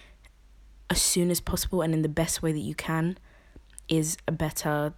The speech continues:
thing to do. So, okay, I'm gonna kinda read this out 'cause I know that you can tell the difference between when I'm reading something and when I'm just talking. Like, it just,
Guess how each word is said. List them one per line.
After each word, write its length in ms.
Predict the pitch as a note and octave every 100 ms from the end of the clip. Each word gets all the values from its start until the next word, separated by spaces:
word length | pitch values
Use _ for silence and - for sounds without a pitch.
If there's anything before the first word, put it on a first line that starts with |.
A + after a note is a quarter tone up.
| - -
thing 360 | - D3+ D3+
to 120 | C#3+ -
do. 280 | D3 D#3+ - - - -
So, 640 | - - G3+ F#3 F3+ F3+ F3+ - - - - -
okay, 160 | F#3 -
I'm 120 | F#3+
gonna 180 | A3+ D4+
kinda 280 | - B3+ G3
read 260 | E3+ E3+
this 180 | E3 -
out 340 | D#3 E3 - -
'cause 160 | F#3
I 60 | F#3+
know 180 | G3+ A3
that 100 | A3+
you 140 | A3+
can 120 | G3+
tell 200 | - G#3
the 80 | F#3+
difference 360 | F3 E3 D#3 E3+
between 240 | - D#3+
when 120 | D#3+
I'm 100 | D#3
reading 260 | D#3 D3+ C#3+
something 280 | C#3+ C#3+ C#3+
and 80 | C#3+
when 100 | C#3+
I'm 80 |
just 160 | D3 -
talking. 300 | C#3+ C#3+ C3+
Like, 120 | C3
it 60 | D3
just, 200 | D#3